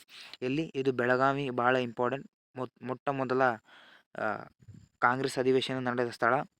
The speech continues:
ಬೆಳಗಾವಿಗೆ ಇನ್ನೊಂದು ಏನಂತ ಕರೀತಾರೆ? ಬೆಳಗಾವಿಗೆ, ಬೆಳಗಾವಿ ನಮ್ಮ ಕರ್ನಾಟಕದ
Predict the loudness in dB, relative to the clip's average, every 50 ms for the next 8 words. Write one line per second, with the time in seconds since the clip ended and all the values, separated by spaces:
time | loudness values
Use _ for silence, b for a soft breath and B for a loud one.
0 | _ _ _ -12 -4 0 4 4 4 6 6 4 4 4 2 2 2 2 2 0
1 | -4 B B B B B -12 -8 -6 -4 -2 -2 -2 -4 -4 -6 -10 -14 -20 -20
2 | _ _ -8 -6 -4 -4 -4 -4 -4 -4 -4 -2 0 -2 -2 -2 -4 -10 -2 2
3 | 4 4 6 6 4 2 2 0 -2 -2 -4 -6 -8 -12 _ -20 -20 -20 _ _
4 | _ _ _ _ _ _ _ _ _ _ B B B B B B B B B B
5 | B B _ -16 -4 0 2 4 4 4 6 6 4 4 4 2 0 -2 -2 -2
6 | -4 -4 -2 -2 -2 -4 -2 _ 0 0 0 2 2 4 4 4 2 0 -2 -2
7 | -2 -2 -4